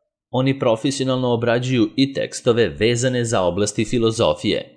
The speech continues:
komunikologije i farmacije, odnosno ekologije i zaštite životne sredine,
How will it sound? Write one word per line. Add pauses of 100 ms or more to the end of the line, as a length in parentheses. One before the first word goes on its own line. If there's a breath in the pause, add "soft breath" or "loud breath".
(260)
komunikologije
i
farmacije, (520)
odnosno
ekologije
i
zaštite
životne
sredine,